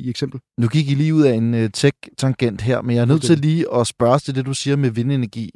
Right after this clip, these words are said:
Speaker 2: Andreas, fordi i et tidligere afsnit kan jeg huske, du har sagt, at inden for grøn energi, der er vind noget af det, du tror mindst på,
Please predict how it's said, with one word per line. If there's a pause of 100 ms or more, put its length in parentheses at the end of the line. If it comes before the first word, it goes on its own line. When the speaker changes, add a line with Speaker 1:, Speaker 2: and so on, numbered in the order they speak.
Speaker 2:
Andreas,
fordi (240)
i
et
tidligere
afsnit (560)
kan
jeg
huske,
du
har
sagt, (500)
at (360)
inden
for
grøn
energi, (120)
der
er
vind
noget
af
det,
du
tror
mindst
på,